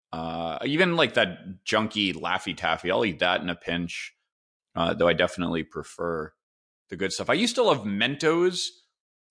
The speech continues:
If you went to grade school with me, you will surely remember how many Mentos I eat. I don't know if that's a product that people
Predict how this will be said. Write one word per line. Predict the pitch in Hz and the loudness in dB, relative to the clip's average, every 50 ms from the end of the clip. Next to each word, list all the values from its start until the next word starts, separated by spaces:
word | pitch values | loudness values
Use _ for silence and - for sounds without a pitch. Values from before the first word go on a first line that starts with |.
| _ - | _ -6
If | - 110 117 | -4 -2 0
you | 127 151 175 | 2 4 4
went | 190 185 151 - | 4 4 4 4
to | 151 | 2
grade | 101 87 104 113 123 131 120 | 2 2 4 4 4 4 4
school | - - - 113 104 101 | 2 2 4 6 6 8
with | 95 92 87 92 | 8 6 6 4
me, | 92 92 90 90 92 90 87 87 82 - - | 4 4 6 6 6 6 4 4 2 0 0
you | 101 113 117 | 2 4 6
will | 117 117 110 | 6 6 4
surely | - - - 117 113 110 107 101 | 4 4 4 6 6 6 6 6
remember | 95 98 92 92 90 90 85 87 82 | 6 4 4 4 4 4 4 4 4
how | 82 90 | 4 4
many | 87 87 87 85 | 2 2 2 2
Mentos | 82 80 80 80 80 78 - 82 76 76 76 73 76 73 - - - _ _ _ _ _ _ _ - | 2 2 0 0 -2 -2 -2 -2 -2 -2 -2 -4 -4 -4 -4 -6 -6 _ _ _ _ _ _ _ -2
I | 90 87 | 0 0
eat. | 87 85 85 - - | 0 -2 -2 -2 0
I | - | 0
don't | 160 185 | 2 2
know | 180 | 2
if | 165 - | 2 4
that's | - 147 - - | 4 2 2 2
a | 90 | -2
product | - - - 110 107 110 117 110 - - | -2 2 4 6 6 6 6 4 2 0
that | 104 92 - | -4 -2 -2
people | - 107 98 - 101 98 95 92 - | -2 -4 0 2 2 2 2 0 -2